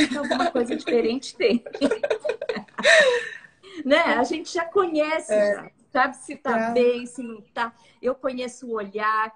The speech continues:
Speaker 1: Eu conheço, por exemplo, quando ele senta no piano. Eu sei quando ele senta no piano e começa a tocar, qual é o humor dele naquela hora.
Speaker 2: Olha que
Speaker 1: Se ele
Speaker 2: coisa.
Speaker 1: começa a tocar uma música lenta,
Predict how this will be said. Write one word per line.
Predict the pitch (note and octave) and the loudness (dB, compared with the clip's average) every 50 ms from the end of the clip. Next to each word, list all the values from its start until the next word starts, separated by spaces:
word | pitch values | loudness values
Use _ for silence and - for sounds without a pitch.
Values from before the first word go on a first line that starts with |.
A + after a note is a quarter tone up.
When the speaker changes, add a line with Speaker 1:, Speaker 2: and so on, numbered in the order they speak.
| _ _ _ _ | _ _ _ _
Speaker 1:
Eu | - C#4 C#4 | -2 -2 -2
conheço, | - D#4 D4 C#4+ C#4+ C#4+ C#4 - _ | -2 -4 -4 -2 -4 -6 -8 -6 _
por | C#4+ C#4 | -6 -6
exemplo, | C#4 C4 C4 C#4 B3+ B3+ | -6 -8 -12 -14 -14 -12
quando | - C#4+ C4 C4 | -12 -12 -10 -8
ele | C4+ B3+ B3 | -10 -10 -12
senta | - - D4 C4+ C#4 C4+ - C4 A#3 | -10 -8 -6 -6 -6 -6 -6 -6 -6
no | A#3+ A#3 | -6 -8
piano. | - - A3+ A3 A3 A#3 A#3+ B3 A#3+ B3 A#3+ - _ _ _ _ _ _ _ _ _ _ _ _ _ | -8 -6 -4 -4 -2 -2 -2 -4 -4 -6 -8 -10 _ _ _ _ _ _ _ _ _ _ _ _ _
Eu | - B3 C4 | -4 -4 -4
sei | B3+ - - - - - D4+ D#4 E4+ E4+ | -4 -6 -14 -18 -8 -4 -2 -2 -2 -4
quando | - - D4 C#4 C4+ | -6 -6 -4 -4 -2
ele | C4+ C4 A#3+ | -4 -6 -8
senta | - - D4 D4+ D#4 D4+ D4 C#4 | -8 -6 -6 -6 -6 -4 -6 -6
no | B3+ A#3 | -6 -6
piano | - A#3 A#3 A3+ A3+ | -6 -4 -4 -4 -4
e | A3 | -4
começa | - A3 A3 A3 A3 G#3 G#3 A3+ | -4 -4 -4 -4 -4 -6 -6 -8
a | G#3 | -8
tocar, | - - F#3+ - - B3+ B3+ B3+ B3+ B3 - _ _ _ - | -8 -8 -10 -8 -2 0 2 2 2 0 -4 _ _ _ 0
qual | B3 B3+ B3+ C4 | 2 2 2 2
é | C4 | 0
o | C4+ | -2
humor | C4 C4 B3 A#3+ A3+ A3 G#3 F#3 | -4 -4 -6 -4 -4 -6 -6 -6
dele | F3+ G3+ F#3 F3 F3 F3 | -8 -8 -8 -8 -12 -16
naquela | F3 E3+ E3 - E3 D#3+ D#3+ D3+ | -16 -16 -16 -16 -14 -12 -10 -8
hora. | C3 A2+ - - _ _ _ _ _ _ _ _ _ _ _ _ _ _ _ _ _ _ _ _ _ | -8 -8 -8 -10 _ _ _ _ _ _ _ _ _ _ _ _ _ _ _ _ _ _ _ _ _
Speaker 2:
Olha | - F3 F#3 F#4 | -10 -8 -8 -10
que | - - | -12 -2
Speaker 1:
Se | - D4+ | 0 0
ele | D4+ D#4 | 0 0
Speaker 2:
coisa. | D4+ - D#4+ | 0 0 0
Speaker 1:
começa | C#4+ C#4+ C#4+ D4 D4 C#4+ | 2 2 2 2 0 -2
a | C#4 | -6
tocar | - C4 B3 - C#4 B3 A#3 A#3 | -6 -8 -8 -6 -6 -4 -4 -4
uma | A#3 A#3 | -4 -6
música | A#3 A3 - _ A#3+ G#3+ G#3+ - _ _ _ _ _ _ _ - | -8 -10 -8 _ -8 -8 -8 -12 _ _ _ _ _ _ _ -16
lenta, | F3+ F3+ G3 G#3+ A3+ A#3 A#3+ A#3 A3 A3 G#3+ G#3+ G#3+ G#3 - G3+ G#3 | -10 -6 -4 -2 0 0 0 0 -2 -2 -4 -6 -12 -12 -12 -12 -12